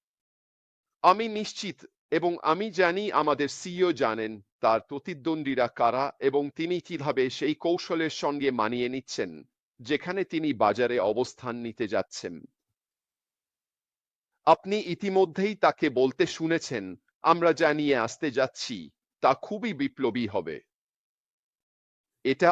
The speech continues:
অনেক মানুষের ধারণা বদলে দেবে, কিভাবে জিনিসপত্র চলবে, সবকিছুই বদলে যাবে। কারণ তিনি ইতিমধ্যেই দেখে নিয়েছেন,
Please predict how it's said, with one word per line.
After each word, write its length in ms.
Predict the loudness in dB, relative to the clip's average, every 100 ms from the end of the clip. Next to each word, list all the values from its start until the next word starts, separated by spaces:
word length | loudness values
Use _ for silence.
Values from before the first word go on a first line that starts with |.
| 6
অনেক 300 | 6 6 0 4
মানুষের 500 | 4 4 2 0 -2
ধারণা 500 | -2 0 2 4 4
বদলে 440 | 4 2 2 0
দেবে, 400 | 2 0 0 -4 -8 _ _ -8
কিভাবে 420 | -4 0 0 0
জিনিসপত্র 760 | -4 -6 -6 -4 -4 -4 -8
চলবে, 520 | -4 -2 -2 0 -2 -4 _ _ -14
সবকিছুই 720 | -2 -2 -2 -12 -10 -8 0
বদলে 380 | 0 0 -4
যাবে। 360 | -2 -4 -6 -12 _ _ _ _ _ _ _ _ _ _ _ _ _ _ _ _
কারণ 340 | 4 4 4 -2
তিনি 320 | -4 -2 -2
ইতিমধ্যেই 640 | -2 -4 -2 -2 -2 -2 0
দেখে 300 | 0 0 -4
নিয়েছেন, 580 | -2 -4 -4 -6 -8